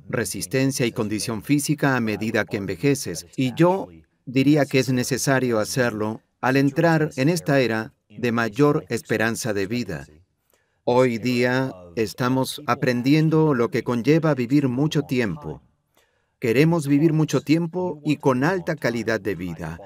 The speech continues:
No queremos vivir mucho tiempo tiritando de frío, estando frágiles y flacos, malnutridos y con déficits hormonales. Queremos estar robustos, hermosos y llenos de energía. Eso es lo que enseñamos en este desafío.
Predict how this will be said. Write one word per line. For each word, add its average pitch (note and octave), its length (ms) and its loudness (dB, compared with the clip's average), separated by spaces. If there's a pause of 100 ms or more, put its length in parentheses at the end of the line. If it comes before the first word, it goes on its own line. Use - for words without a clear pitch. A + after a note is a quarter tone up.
(140)
No D3+ 240 2
queremos D#3+ 720 0
vivir B2 260 -4
mucho A#2+ 320 -2
tiempo A#2 580 -2
tiritando G#2 520 -6
de F#2 140 -6
frío, C3 420 2
estando G2+ 340 -6
frágiles A#2 720 -4
y - 40 -14
flacos, A#2 720 -6
malnutridos B2 760 2
y B2+ 60 -2
con A2 160 -2
déficits A2 560 -2
hormonales. A2 880 -2
Queremos C3+ 380 0
estar B2 260 0
robustos, D#3 800 -2
hermosos C#3+ 720 -2
y A#2 220 -8
llenos D3+ 360 2
de A#2 120 0
energía. F#2+ 640 -6
Eso D#3+ 580 2
es A#2+ 200 -2
lo A#2+ 140 -2
que C#3 100 -2
enseñamos C3 600 -2
en G#2+ 140 -2
este G#2+ 220 -4
desafío. F2+ 680 -6